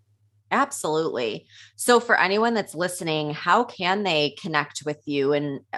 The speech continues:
find out what retreats you have next and, um, reach out to you?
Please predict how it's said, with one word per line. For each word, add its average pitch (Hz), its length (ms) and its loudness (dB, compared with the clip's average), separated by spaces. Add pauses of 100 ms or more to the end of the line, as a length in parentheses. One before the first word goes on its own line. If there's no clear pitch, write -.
find 170 320 0
out 156 260 4
what 156 240 0
retreats 156 500 -8
you 147 60 -4
have 143 300 -2
next - 680 -4
and, 143 460 -2
um, 139 240 2
reach 151 180 -4
out - 180 0
to - 120 -12
you? - 180 -10